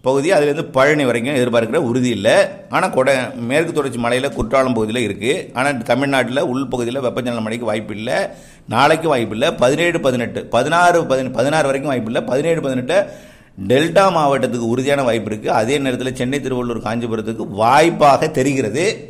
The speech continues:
தென்மேற்கு பருவமழை பதினேழு, பதினெட்டுல கொஞ்சம் கேரளாவுல தீவிரமடைஞ்சு பாலக்காட்டு கணவாய்க்கு மழை எட்டும் பதினேழு, பதினெட்டுல. இப்ப பதினேழு, பதினெட்டுலாம் பேரளவுல மீண்டும் ஒரு பருவமழை தொடங்குறது. புரியுதா? எல்லாம் ஏன்னா பருவமழை முன்னெடுத்து செல்றதுனால,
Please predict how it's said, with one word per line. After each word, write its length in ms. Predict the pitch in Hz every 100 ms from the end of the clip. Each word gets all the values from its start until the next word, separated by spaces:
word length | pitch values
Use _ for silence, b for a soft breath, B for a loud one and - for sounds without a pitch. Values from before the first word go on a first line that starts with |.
| - - - b b b -
தென்மேற்கு 420 | 151 170 180 170 147
பருவமழை 340 | 147 143 156 226
பதினேழு, 320 | 147 147 160 139
பதினெட்டுல 280 | 131 127 135
கொஞ்சம் 400 | - 147 147 165
கேரளாவுல 380 | 139 143 139 127
தீவிரமடைஞ்சு 520 | 127 143 131 127 139 -
பாலக்காட்டு 460 | 135 147 151 143 127
கணவாய்க்கு 440 | 127 123 123 175 226 110
மழை 220 | 110 131 127 107
எட்டும் 280 | 98 - 110
பதினேழு, 320 | 117 120 120
பதினெட்டுல. 380 | 107 101 92 107 127
இப்ப 140 | 120
பதினேழு, 260 | 127 143 147
பதினெட்டுலாம் 480 | 127 127 127 226 277 B B B
பேரளவுல 500 | 135 165 165 156 165 175
மீண்டும் 360 | 147 175 175 156
ஒரு 80 |
பருவமழை 420 | 135 135 135 127 143
தொடங்குறது. 460 | 120 113 101 87 -
புரியுதா? 320 | 117 120 151 143 82 - B B B
எல்லாம் 400 | 123 160 233 185
ஏன்னா 320 | 180 220 185 214
பருவமழை 420 | 151 180 233 202 208
முன்னெடுத்து 420 | 190 233 214 190
செல்றதுனால, 480 | 175 165 156 165